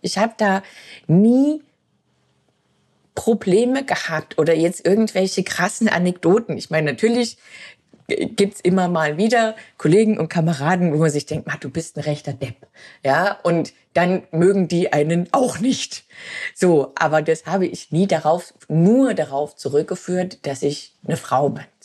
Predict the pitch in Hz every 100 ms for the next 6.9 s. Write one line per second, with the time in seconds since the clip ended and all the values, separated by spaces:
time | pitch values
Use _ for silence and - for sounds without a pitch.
0 | - - - 147 135 160 139 139 147 147
1 | 139 156 175 139 151 156 - 147 165 135
2 | 131 - - - - - - _ 160 -
3 | 202 175 180 190 175 147 175 - - 170
4 | 165 - 175 165 151 - 185 - - _
5 | _ _ _ _ _ _ _ _ _ -
6 | - 190 139 147 147 160 143 143 -